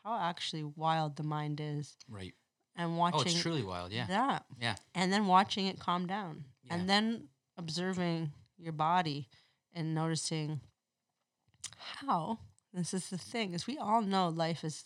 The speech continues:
Speaker 1: there's this, the law of impermanence, right?
Speaker 2: Mm-hmm.
Speaker 1: There's the law of nature that not everything is changing
Speaker 2: Right.
Speaker 1: every second,
Speaker 2: All the time,
Speaker 1: right?
Speaker 2: yep.
Speaker 1: We all know that. We read,
Speaker 2: Mm-hmm.
Speaker 1: we read the books, people
Speaker 2: That
Speaker 1: tell
Speaker 2: is,
Speaker 1: us.
Speaker 2: that is the nature of nature, right? <laughs>
Speaker 1: Totally. But the practice,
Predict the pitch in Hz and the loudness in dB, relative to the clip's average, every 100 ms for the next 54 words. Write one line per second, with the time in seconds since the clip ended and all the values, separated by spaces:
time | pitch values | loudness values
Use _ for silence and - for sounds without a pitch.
0 | _ 165 160 - 156 - - - _ _ | _ -10 -10 -8 -8 -10 -16 -20 _ _
1 | _ 170 165 160 156 151 151 - 165 180 | _ -4 2 2 2 0 -4 -6 -12 -12
2 | 160 156 - - - 160 110 110 156 160 | -12 -14 -16 -18 -18 -10 -8 -8 -8 -6
3 | 151 151 151 151 160 156 165 156 139 - | -6 -4 -6 -6 -8 -6 -4 -4 -6 -10
4 | 165 160 - 156 160 156 - _ _ _ | -8 -8 -10 -16 -20 -20 -20 _ _ _
5 | - - 160 143 139 - - 202 202 185 | -8 -2 -2 -2 -6 -10 -8 -6 -4 -2
6 | 180 170 156 - 143 - 107 107 - 170 | 0 0 -4 -8 -12 -10 -8 -8 -6 -6
7 | 92 101 _ - 254 320 370 214 147 - | -8 -12 _ -10 -4 -2 0 0 0 -4
8 | 202 226 202 220 220 208 226 220 - - | -6 -4 -2 -2 -2 -4 0 0 0 -2
9 | 208 220 226 214 214 202 - 101 113 120 | 2 6 8 8 6 2 -2 -2 0 0
10 | 120 117 113 113 127 131 127 123 127 139 | 0 2 2 2 0 2 0 2 0 -2
11 | 107 107 127 - - 190 185 285 170 175 | -4 -4 -4 -8 -4 2 4 4 2 0
12 | 151 151 - _ _ _ - 208 - _ | -4 -8 -16 _ _ _ 2 2 2 _
13 | _ _ 202 - 240 262 - 175 190 | _ _ -12 -2 0 0 -2 -6 -6